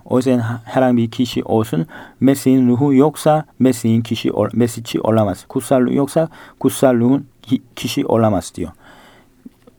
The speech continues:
İsa Mesih kutsal ruh dirilttiği gibi bedeninizi de diriltecek. Yani size, size diriliş verecek diye söyledi. O yüzden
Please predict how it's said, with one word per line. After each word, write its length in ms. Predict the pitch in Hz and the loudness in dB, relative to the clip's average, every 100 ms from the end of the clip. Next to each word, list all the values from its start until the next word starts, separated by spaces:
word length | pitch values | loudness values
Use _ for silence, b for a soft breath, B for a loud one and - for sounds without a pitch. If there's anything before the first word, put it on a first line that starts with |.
| _ | _
İsa 260 | 123 - 143 | -2 0 2
Mesih 440 | 127 113 127 131 - | 0 2 2 2 -2
kutsal 360 | - 143 147 135 | -6 0 2 2
ruh 200 | 120 113 - | 0 -2 0
dirilttiği 460 | 123 131 117 - 160 | 2 2 0 0 2
gibi 260 | 120 127 139 B B B B | 4 2 -2 B B B B
bedeninizi 680 | 120 123 127 131 127 120 156 | 2 4 4 4 4 2 0
de 180 | 135 139 b b - | 2 0 b b 0
diriltecek. 560 | 117 117 120 113 98 95 | 2 4 2 2 0 -2
Yani 300 | 104 104 104 104 - | 0 0 -2 -6 -14
size, 400 | 117 - 120 - - - | -8 -4 -2 0 -2 -4
size 360 | - 151 143 | 0 2 2
diriliş 380 | 131 139 147 - | 4 2 2 0
verecek 440 | 120 110 120 120 | 0 2 0 0
diye 120 | 113 110 | -2 -2
söyledi. 340 | 107 90 80 - B B | -2 -4 -6 -14 B B
O 140 | 160 | 4
yüzden 300 | 170 165 143 | 6 2 -2